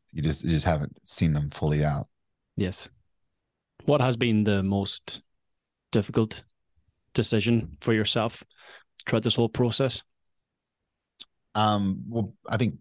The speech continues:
Speaker 1: personally was, um, getting a divorce. That was, that was the, that was the hardest thing.
Speaker 2: You held on to that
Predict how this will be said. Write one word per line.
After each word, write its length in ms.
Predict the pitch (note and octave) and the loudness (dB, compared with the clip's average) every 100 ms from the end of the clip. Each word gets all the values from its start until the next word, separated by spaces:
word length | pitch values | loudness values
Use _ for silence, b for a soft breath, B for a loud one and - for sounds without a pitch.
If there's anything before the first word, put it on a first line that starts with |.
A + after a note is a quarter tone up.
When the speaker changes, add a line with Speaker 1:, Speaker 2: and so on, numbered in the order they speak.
| _ | _
Speaker 1:
personally 440 | - G#2+ - G2 F2 | 0 2 4 4 6
was, 340 | D#2+ C#2+ - _ - | 4 0 -6 _ -4
um, 320 | F2 D#2+ D2+ | 0 0 -2
getting 240 | D2+ E2+ D#2 | 0 0 0
a 40 | |
divorce. 480 | C2+ D#2 - - - _ _ _ _ _ _ _ _ _ _ - | 0 -2 -2 -6 -10 _ _ _ _ _ _ _ _ _ _ -6
That 180 | F2 D#2 | -4 -2
was, 220 | D#2+ D2 - | -2 -6 0
that 200 | F2+ D#2+ | 0 0
was 240 | E2+ D2+ | -2 -2
the, 400 | D2+ D#2 D2+ D2 - _ _ _ _ _ _ _ _ _ _ - | 0 2 2 -2 -8 _ _ _ _ _ _ _ _ _ _ -2
that 200 | F#2 F#2 | 0 2
was 160 | F#2 D#2 | 0 2
the 120 | D2+ | 0
hardest 440 | - D#2 D2 - | 0 -2 -2 -6
thing. 320 | - - - - _ _ _ _ _ _ - | -6 -10 -12 -18 _ _ _ _ _ _ 0
Speaker 2:
You 100 | G2+ | 0
held 180 | G2+ | 2
on 140 | G2 G2 | 0 -2
to 60 | - | -2
that 160 | F#2+ | -4